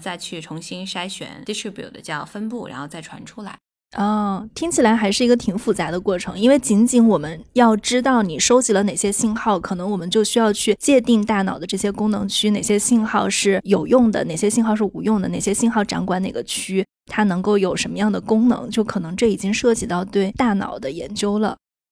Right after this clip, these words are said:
Speaker 1: 是的，是的，其实脑神经科学我觉得在接下来几年也有非常好的发展机会，就是这个原因。那我可能稍微就纠正一点，你刚才觉得就是大脑里面的信号没有没有用的信号，只是说可能有些信号我们现在不能够理解，或者说不太能找到它的相关性。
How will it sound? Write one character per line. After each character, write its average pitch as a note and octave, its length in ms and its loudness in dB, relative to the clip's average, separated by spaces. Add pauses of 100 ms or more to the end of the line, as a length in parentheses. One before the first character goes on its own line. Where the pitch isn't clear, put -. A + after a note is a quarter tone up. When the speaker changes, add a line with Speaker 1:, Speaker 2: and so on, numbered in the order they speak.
(300)
Speaker 1:
是 - 160 -2
的， F3+ 200 -4
是 - 160 -6
的， E3+ 160 -6
其 G#3+ 120 -4
实 A3 100 -2
脑 G#3 140 2
神 F#3 200 -4
经 G#3 120 -4
科 A#3+ 160 -2
学 G3 200 -4
我 F3 120 -4
觉 E3 160 -8
得 D#3+ 60 -6
在 F3 160 -6
接 F#3+ 140 -8
下 G3+ 80 -2
来 F3+ 100 -2
几 F#3 140 -8
年 C#3+ 180 -6
也 D#3 80 -6
有 D#3+ 100 -6
非 D#3+ 140 -10
常 F3 140 -8
好 E3 120 -14
的 - 80 -12
发 F3+ 160 -6
展 F#3 160 -10
机 - 200 -10
会， F#3+ 160 -8
就 F3 120 -8
是 E3+ 120 -12
这 F3+ 80 -6
个 E3 80 -8
原 D#3 200 -6
因。 D#3+ 160 -8 (220)
那 - 80 -2
我 A3+ 60 4
可 A3+ 100 -2
能 D#3 80 -2
稍 G3+ 200 -2
微 G3+ 100 -4
就 G3 120 -6
纠 G3 240 -6
正 G#3+ 140 -6
一 F#3+ 100 -6
点， D3+ 160 -6
你 D3 80 -6
刚 C#3+ 140 -10
才 D#3+ 140 -12
觉 C#3+ 160 -12
得 - 180 -12
就 E3 140 -10
是 E3+ 100 -10
大 A3+ 140 -6
脑 F3+ 120 -4
里 F3 60 -6
面 C3+ 100 -4
的 C#3 80 -6
信 F3 200 -8
号 D#3+ 100 -10
没 D3+ 120 -6
有 G3 120 -4
没 D3 100 -4
有 E3 140 -6
用 G3+ 160 -6
的 C#3+ 100 -10
信 - 200 -16
号， - 160 -12 (380)
只 - 100 -8
是 G3 140 0
说 A3 260 4
可 A3 140 -4
能 E3+ 80 -2
有 F3 80 -2
些 E3 140 -4
信 F#3+ 160 -4
号 F#3+ 100 0
我 D3 40 -4
们 C#3 80 -4
现 F#3 140 -6
在 F3+ 60 -6
不 F#3 120 -8
能 E3+ 140 -8
够 F3+ 140 -6
理 D#3 140 -6
解， - 200 -8
或 E3 160 -6
者 D#3 100 -10
说 D#3+ 140 -10
不 D#3 100 -12
太 F3+ 120 -10
能 E3+ 180 -10
找 B2 140 -6
到 C3 120 -6
它 E3+ 160 -6
的 F#3 80 -10
相 E3 220 -8
关 F#3 200 -6
性。 G3 220 -8